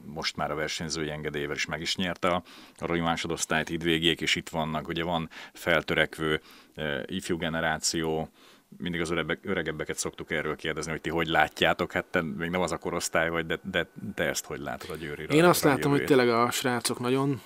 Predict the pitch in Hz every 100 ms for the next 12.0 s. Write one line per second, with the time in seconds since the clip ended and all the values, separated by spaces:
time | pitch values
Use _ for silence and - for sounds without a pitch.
0 | - 123 139 139 123 113 120 127 123 131
1 | 131 - 135 131 - - 135 131 - -
2 | - - - _ - 120 123 123 120 117
3 | 113 90 - - 127 127 131 131 127 123
4 | 120 127 120 123 117 120 - - 123 120
5 | 127 113 127 123 117 120 - 123 - 120
6 | 117 113 120 - 123 123 139 139 135 -
7 | - - - _ 117 117 123 131 120 143
8 | 127 123 120 - _ _ _ _ - 131
9 | 135 135 127 - 127 127 127 - 120 -
10 | 127 120 120 117 123 123 127 123 117 117
11 | 120 123 117 - - 117 117 120 117 120